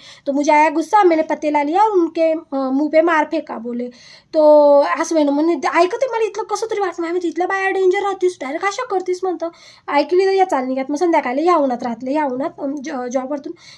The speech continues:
मग ह्या मला, यासनी पसारा देखा नाही आवडतोच. "काय गं," म्हणे, "तू दिवसभर काय काम करत होती गं?" म्हणे, "तुझ्याने काय एवढं पण आवरलं नाही गेलं का?" म्हणे, "काय करते तू दिवसभर?" म्हणे, "मला असं असं ना, पुन्हा इथलं करीस ना," माणूस मला असं बोली राही ना,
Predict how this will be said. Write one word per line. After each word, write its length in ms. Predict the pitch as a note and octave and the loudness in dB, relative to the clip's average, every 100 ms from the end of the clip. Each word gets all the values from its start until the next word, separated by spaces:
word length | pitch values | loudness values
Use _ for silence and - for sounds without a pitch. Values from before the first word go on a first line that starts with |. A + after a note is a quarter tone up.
| - | -4
मग 160 | C4+ C#4+ | -2 0
ह्या 160 | D#4 | 0
मला, 180 | C#4+ D4 | 0 0
यासनी 240 | D#4 E4 | 0 0
पसारा 280 | F#4 D4 E4+ | -2 0 0
देखा 200 | C#4+ C#4+ | 0 -2
नाही 120 | E4+ | -2
आवडतोच. 360 | D4+ C#4 C4 C4 | -2 -4 -6 -8
"काय 140 | D#4+ | -2
गं," 120 | G4 A#4+ | 0 2
म्हणे, 200 | G#4+ F4 | 0 0
"तू 40 | |
दिवसभर 340 | D4+ F4+ F4+ | 0 2 2
काय 160 | E4+ G#4 | 0 0
काम 220 | A4 G4+ | 2 2
करत 220 | G4+ G#4 | 0 -4
होती 160 | A4 G4 | -2 -2
गं?" 100 | D4 | -2
म्हणे, 240 | B3 B3 B3 - - - | -4 -6 -10 -16 -20 -4
"तुझ्याने 240 | E4 F4 | 2 4
काय 140 | D4 C#4 | 4 4
एवढं 220 | E4 F#4 | 6 6
पण 120 | G4 B4 A#4 | 4 2 4
आवरलं 260 | A4 G4+ | 2 2
नाही 120 | F#4+ | 2
गेलं 180 | F4+ E4 | 2 0
का?" 120 | D#4+ | -2
म्हणे, 140 | E4 D#4 | -4 0
"काय 140 | A4 | 0
करते 240 | C5 A4+ G#4 | 0 -2 -4
तू 40 | F#4 | -4
दिवसभर?" 360 | D#4 D#4+ D4 | -2 -2 -2
म्हणे, 140 | C#4+ B3+ | -6 -6
"मला 240 | B3 A#3+ | -8 -8
असं 140 | A3+ A#3+ | -8 -12
असं 200 | A#3+ A3+ | -10 -8
ना, 180 | D4 | -6
पुन्हा 260 | F4+ F4+ D#4+ | -4 -4 -2
इथलं 260 | C4+ C#4+ F4 | -4 -4 -4
करीस 300 | F4 D#4+ E4 | -2 -4 -4
ना," 80 | C#4 C4+ | -2 -2
माणूस 180 | A#3+ C4 | -4 -6
मला 220 | C#4 C4+ | -4 -4
असं 220 | C4 F#4 | -4 -6
बोली 260 | D4+ D#4+ F4+ | -4 -4 -4
राही 140 | E4 | -4
ना, 100 | E4 | -4